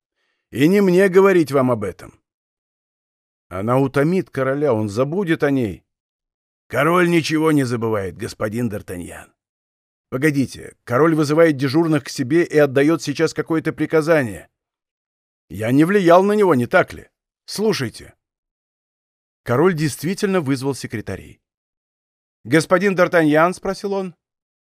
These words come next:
«Я здесь, Ваше Величество». Дайте двадцать мушкетеров господину де Сентеньяну для охраны господина Фуке.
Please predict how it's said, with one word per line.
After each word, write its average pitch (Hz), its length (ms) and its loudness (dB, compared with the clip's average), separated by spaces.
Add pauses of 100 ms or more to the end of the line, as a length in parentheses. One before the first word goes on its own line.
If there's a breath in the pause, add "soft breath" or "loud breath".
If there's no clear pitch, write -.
«Я 120 260 0
здесь, 180 340 2
Ваше 170 260 2
Величество». 127 580 -6 (720)
Дайте 202 360 4
двадцать 196 380 0
мушкетеров 185 580 2
господину 185 440 0
де 160 140 -2
Сентеньяну 180 720 0
для 160 240 2
охраны 180 460 0
господина 151 500 -4
Фуке. 107 480 -14